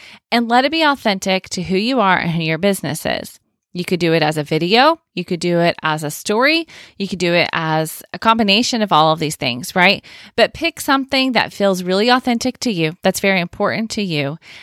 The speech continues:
that's gonna resonate with your audience, and then post that. All right. So keep that file and just keep adding to it over time. It'll be very interesting for you as you start to pay attention to that.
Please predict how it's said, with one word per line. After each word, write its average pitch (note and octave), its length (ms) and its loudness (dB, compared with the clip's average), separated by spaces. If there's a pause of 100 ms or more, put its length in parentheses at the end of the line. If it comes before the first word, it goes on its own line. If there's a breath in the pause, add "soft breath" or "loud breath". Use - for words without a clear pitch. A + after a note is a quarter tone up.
(120)
that's F3+ 200 0
gonna F3 200 0
resonate E3+ 440 2
with A3 120 -4
your B3+ 140 0
audience, D#3 680 0 (400 soft breath)
and F3 180 -4
then E3 140 -2
post C#3+ 340 -6
that. - 220 -4 (260)
All D#3+ 120 -2
right. E3+ 320 2
So D#3 160 -2
keep A#3+ 380 -2
that C4 280 2
file A#3 400 4
and - 160 -4
just A3+ 160 -4
keep E4+ 200 -2
adding D4+ 260 0
to A#3 200 -2
it C4+ 200 2
over G3 200 -2
time. - 380 -6 (100)
It'll A#3+ 160 4
be A#3 120 0
very A#3+ 260 4
interesting A3 500 -4
for - 140 -10
you F#3 360 -4 (340 loud breath)
as F#3+ 120 4
you G3+ 80 2
start F#3 300 2
to F#3 80 -4
pay E3+ 160 0
attention D#3+ 460 -4
to B3+ 100 -4
that. D4 260 2